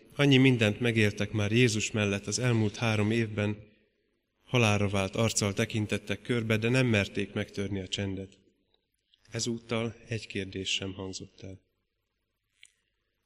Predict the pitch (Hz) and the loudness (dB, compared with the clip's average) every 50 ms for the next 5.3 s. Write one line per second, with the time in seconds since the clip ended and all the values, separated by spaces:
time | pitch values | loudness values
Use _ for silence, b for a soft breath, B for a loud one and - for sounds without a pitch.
0 | _ _ _ _ _ _ - 131 127 - 120 113 107 107 101 - 110 - - - | _ _ _ _ _ _ -2 -2 -2 0 0 -2 -2 -2 -6 -6 -8 -8 -6 -4
1 | 107 110 117 113 107 - 113 104 104 98 - - 107 98 - 120 117 110 - - | -2 -2 -2 -2 -4 -4 -4 -4 -4 -4 -4 -6 -6 -8 -6 -6 -6 -6 -4 -4
2 | 110 107 107 - - 107 101 - - - _ _ - 110 - - 117 113 113 107 | -4 -4 -4 -6 -8 -10 -12 -12 -16 -20 _ _ -16 -8 -4 -2 -2 -2 -2 -4
3 | - - - - - - 135 - - 123 113 110 123 117 - 110 104 104 101 101 | -8 -12 -12 -10 -6 -6 -6 -4 -2 -2 -2 0 -2 -4 -4 -4 -4 -2 -2 -2
4 | - - 104 101 98 101 - - - 110 107 101 - 95 - - 107 104 104 95 | -4 -4 -4 -4 -6 -6 -8 -4 -4 -2 -2 -2 -4 -6 -4 -4 -2 -2 -4 -6
5 | - - - 98 98 95 | -6 -8 -10 -10 -10 -10